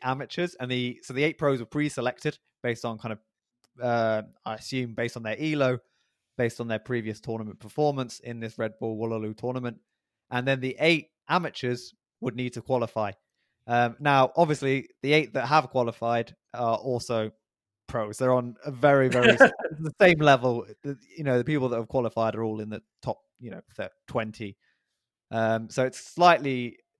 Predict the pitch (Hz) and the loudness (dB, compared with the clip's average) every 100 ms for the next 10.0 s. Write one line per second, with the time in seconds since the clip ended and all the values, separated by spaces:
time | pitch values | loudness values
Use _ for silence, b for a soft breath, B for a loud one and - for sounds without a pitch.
0 | - - 147 120 127 120 117 113 113 113 | -20 -4 -2 -2 -4 -4 -2 -4 -4 -4
1 | 113 113 110 110 110 135 123 107 123 107 | -4 -4 -4 -6 -8 -12 -12 -6 -4 -4
2 | - - - _ _ _ 110 - - 110 | -10 -20 -20 _ _ _ -10 -8 -8 -8
3 | 113 - _ _ - 117 117 127 127 165 | -10 -12 _ _ -4 0 0 0 0 2
4 | 156 139 147 135 127 - 139 135 - _ | 2 2 0 -2 -6 -2 2 2 0 _
5 | _ _ _ 139 - - 160 147 131 - | _ _ _ 0 0 -2 -2 -2 -6 -8
6 | - 127 143 143 139 110 127 123 127 117 | -10 -4 0 0 -2 -6 -8 -6 -6 -6
7 | - 151 139 135 127 120 113 113 - _ | 0 2 2 0 0 -2 -6 -10 -14 _
8 | 120 120 123 113 107 123 123 - _ _ | -8 -4 -4 -4 -2 -2 -2 -10 _ _
9 | _ - - 117 - - 113 117 123 | _ -10 -2 0 -2 -8 -4 0 0